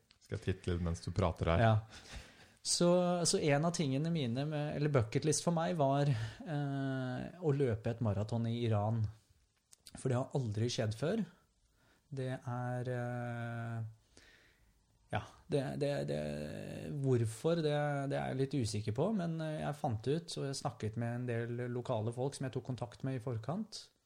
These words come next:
Speaker 2: og de sa, «Nei, det har aldri, aldri skjedd, eh, på grunn av litt av regimet og hvordan ting blir styrt, eh, styrt, og, og spesielt, eh, ja, eh, det at de,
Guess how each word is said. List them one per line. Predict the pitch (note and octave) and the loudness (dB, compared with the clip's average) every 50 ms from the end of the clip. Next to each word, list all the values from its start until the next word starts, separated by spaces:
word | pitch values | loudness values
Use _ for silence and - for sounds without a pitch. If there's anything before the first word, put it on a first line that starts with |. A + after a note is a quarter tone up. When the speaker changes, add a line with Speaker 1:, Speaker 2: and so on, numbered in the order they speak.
| _ _ _ | _ _ _
Speaker 2:
og | E3+ E3 D3 | -8 -6 -4
de | C#3 C3 C3 | -4 -4 -4
sa, | B2+ - C3 C3+ C#3+ | -2 -2 -2 -2 -2
«Nei, | C#3 C#3 D3 | -4 -4 -4
det | D3 C#3+ | -6 -6
har | - - C3+ | -8 -6 -6
aldri, | C3+ C3 A#2+ A#2 A#2 A#2 A2+ A#2 A#2+ C3+ | -6 -6 -6 -8 -6 -6 -4 -4 -4 -4
aldri | D3 B2+ A2 A2+ B2+ - | -4 -4 -2 -4 -2 0
skjedd, | - F3 G#3+ A3+ G#3 F3+ D3+ - _ | 0 0 0 0 -2 -4 -6 -8 _
eh, | - E3 D3 D3 C#3+ C#3 C#3 C#3 C3+ C3 C3+ B2 A2+ - _ _ - | -8 -6 -4 -2 -2 -2 -2 -2 -4 -4 -4 -6 -8 -12 _ _ -2
på | D3+ | 0
grunn | C#3 B2 A#2 G#2+ A2+ | 2 2 4 4 4
av | A#2+ A#2 | 2 2
litt | A2+ A2+ A2 - - A2+ | 2 0 -2 -2 -4 -4
av | A2+ A#2 | -2 -2
regimet | A#2+ - - B2+ A#2 A2 A2 A2+ | -2 -2 -2 -2 -2 0 0 0
og | A2+ A2+ A2 | 2 2 2
hvordan | A2 A2+ A2+ | 0 0 0
ting | A2 A2+ A2+ | 0 -2 -2
blir | A2 A#2 A2+ | -2 -2 -4
styrt, | - - A2+ A2 A2 - - | -4 -4 -6 -6 -4 -4 -4
eh, | B2 A#2 A2+ A2+ A2+ A2+ A2+ A2 A2+ A2 A2+ | -4 -2 -2 -2 -2 -2 -2 -2 -2 -2 -4
styrt, | A2+ A2 - - A#2 A#2 A2+ - - - - - - - - - - _ _ | -4 -6 -6 -6 -6 -6 -6 -8 -14 -18 -20 -20 -20 -20 -20 -20 -20 _ _
og, | - C#3 A#2+ A#2 A#2+ C#3+ B2+ A#2+ | -2 -2 0 0 -2 -4 -4 -6
og | A#2 A2+ | -6 -4
spesielt, | - C3 A2 - B2+ A#2+ A2 A2+ A2+ A2 - - - - - - - - - - - - - - - - - - - - - _ _ _ _ _ _ _ _ _ | -4 -4 -4 -2 -2 -2 -2 -2 -4 -6 -8 -10 -10 -10 -14 -20 -20 -20 -20 -20 -20 -20 -20 -20 -20 -20 -20 -20 -20 -20 -20 _ _ _ _ _ _ _ _ _
eh, | - C3+ A2+ A#2 A#2 A2+ A2+ A2+ A2+ A2+ A2 A2 A2+ A2+ A2+ A2+ A2+ - G#2 A2 - - A2+ A#2 | -2 0 0 0 2 0 0 0 0 -2 -2 -2 -2 -2 -4 -6 -6 -8 -10 -12 -12 -12 -10 -6
ja, | B2 A2+ G2 - - - - G3+ | -6 -6 -6 -6 -10 -14 -16 -14
eh, | E3 B2 B2 B2 C#3 C3+ C3 C#3 D3 C#3 - - - E3 C#3+ - - - - - | -14 -14 -14 -12 -14 -14 -14 -14 -12 -14 -12 -12 -14 -14 -14 -16 -18 -20 -20 -16
det | - D#3+ D3 C3+ B2+ A#2 | -14 -8 -2 0 0 2
at | A2+ A2 A2 B2+ | 0 0 0 0
de, | A#2+ A#2 A#2+ | 2 2 2